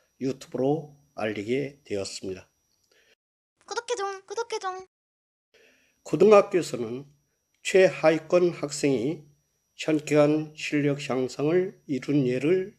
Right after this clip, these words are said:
Speaker 1: 들 것입니다. 이때 중학교 성적은 오십팔 명 중 삼십칠 여 등 정도, 약 육십사 퍼센트에 해당되는 학생들이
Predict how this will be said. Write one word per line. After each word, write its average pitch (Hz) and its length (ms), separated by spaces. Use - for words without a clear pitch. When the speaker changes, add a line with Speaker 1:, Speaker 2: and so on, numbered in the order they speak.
Speaker 1:
들 127 180
것입니다. - 480
이때 180 580
중학교 151 520
성적은 147 640
오십팔 143 560
명 160 320
중 185 400
삼십칠 202 1120
여 190 160
등 196 380
정도, 156 560
약 127 400
육십사 143 560
퍼센트에 151 600
해당되는 190 720
학생들이 139 960